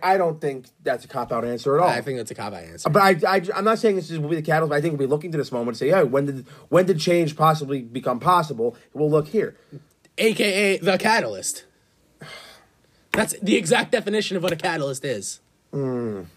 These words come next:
Speaker 1: I, I don't think it's the same. I don't think I'm saying the same thing.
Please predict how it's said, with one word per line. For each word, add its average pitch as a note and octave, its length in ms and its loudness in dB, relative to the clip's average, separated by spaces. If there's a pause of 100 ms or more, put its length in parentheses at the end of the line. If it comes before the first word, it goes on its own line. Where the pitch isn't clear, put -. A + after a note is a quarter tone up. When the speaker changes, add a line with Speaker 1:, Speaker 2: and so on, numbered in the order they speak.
(160)
Speaker 1:
I, B2+ 80 0
I B2+ 220 2
don't B2 140 -2
think A#2 120 -4
it's G#2+ 80 -10
the G#2+ 60 -10
same. A2 400 -6
I A#2+ 80 -4
don't B2+ 140 2
think C3+ 140 2
I'm A#2+ 140 -2
saying A#2+ 220 -2
the A2 60 -4
same A2 200 -4
thing. G#2 220 -6